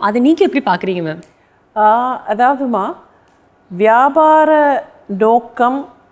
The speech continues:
Speaker 2: அதிகப்பட்டிருக்கு அப்படிங்கிறது ஓரளவுக்கு உண்மைதான். ஆ, ஆனா மருத்துவம்னு மாத்திரமில்லை, எல்லா துறையிலையுமே அதை கொஞ்சம், எந்த துறையா இருந்தாலும் அதை கொஞ்சம் வியாபாரத்தனமாக பார்ப்பது.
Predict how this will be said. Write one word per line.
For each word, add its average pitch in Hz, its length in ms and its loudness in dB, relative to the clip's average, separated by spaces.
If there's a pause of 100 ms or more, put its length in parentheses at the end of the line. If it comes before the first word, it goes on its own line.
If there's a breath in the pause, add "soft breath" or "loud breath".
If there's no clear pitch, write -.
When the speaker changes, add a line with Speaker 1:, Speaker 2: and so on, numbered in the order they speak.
(180)
Speaker 2:
அதிகப்பட்டிருக்கு 202 840 -2 (260)
அப்படிங்கிறது 208 600 -6 (220)
ஓரளவுக்கு 196 560 -2 (160)
உண்மைதான். 160 500 -4 (720 soft breath)
ஆ, 202 100 -6 (380)
ஆனா 269 240 -2
மருத்துவம்னு 262 640 -2
மாத்திரமில்லை, 185 560 -6 (260)
எல்லா 269 320 0 (140)
துறையிலையுமே 208 600 -2 (140)
அதை 196 220 -6
கொஞ்சம், 185 340 -4 (640 soft breath)
எந்த 285 260 2
துறையா 254 320 4
இருந்தாலும் 196 520 0
அதை 185 140 2 (480)
கொஞ்சம் 208 240 -2
வியாபாரத்தனமாக 185 960 0
பார்ப்பது. 147 400 -6